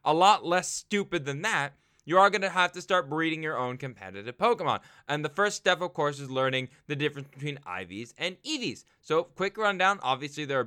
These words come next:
YouTube videos that go on a little bit too long about this subject. Uh,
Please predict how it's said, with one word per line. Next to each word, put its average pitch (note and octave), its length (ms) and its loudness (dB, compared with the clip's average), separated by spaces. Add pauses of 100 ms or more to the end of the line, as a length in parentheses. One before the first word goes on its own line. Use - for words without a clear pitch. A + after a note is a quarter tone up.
YouTube C3 300 -8
videos B2+ 320 -2
that A2+ 140 -8
go A#2 100 0
on A2+ 140 -2
a G2 100 -8
little D3 320 2
bit C3+ 160 -2
too A#2 100 -8
long G#2 220 -4
about G2+ 220 -6
this G#2+ 120 -10
subject. A#2 440 -6 (240)
Uh, E3 100 2